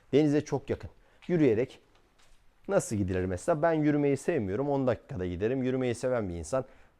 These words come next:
minimum yedi sekiz dakikada oraya ulaşacaktır arkadaşlar. Çok güzel bir villa tanıtım. Dediğim gibi burası satıldı.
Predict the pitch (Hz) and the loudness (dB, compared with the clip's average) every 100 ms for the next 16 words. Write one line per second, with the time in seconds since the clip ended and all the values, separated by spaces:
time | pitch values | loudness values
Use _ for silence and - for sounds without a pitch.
0 | _ _ _ - 202 160 139 147 - - | _ _ _ 0 4 6 4 0 -8 -14
1 | - 135 143 - 127 139 120 104 - 117 | -2 0 2 0 2 4 4 2 2 4
2 | 160 - - - 135 143 151 143 127 156 | 4 2 -10 2 4 6 6 4 2 0
3 | 143 127 110 - 110 107 147 - 151 - | -2 0 0 2 -2 0 -2 -2 -4 2
4 | 135 117 104 104 98 98 87 117 143 160 | 2 4 0 0 0 -2 -4 -2 0 0
5 | 156 139 147 151 - 147 151 139 | 0 0 2 2 0 0 2 2